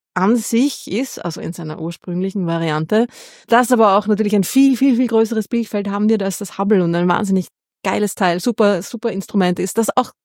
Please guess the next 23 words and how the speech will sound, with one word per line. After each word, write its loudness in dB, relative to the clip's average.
schon 2
fertig -2
ist -4
und -4
einfach -2
jetzt -4
nur 4
die 0
letzten 2
Tests -4
durchläuft 2
im 2
Moment 0
und 4
zweitausendsiebenundzwanzig 0
gelauncht 0
werden 0
soll, 4
aber 6
leider 2
auch, -8
äh, 0
ganz -2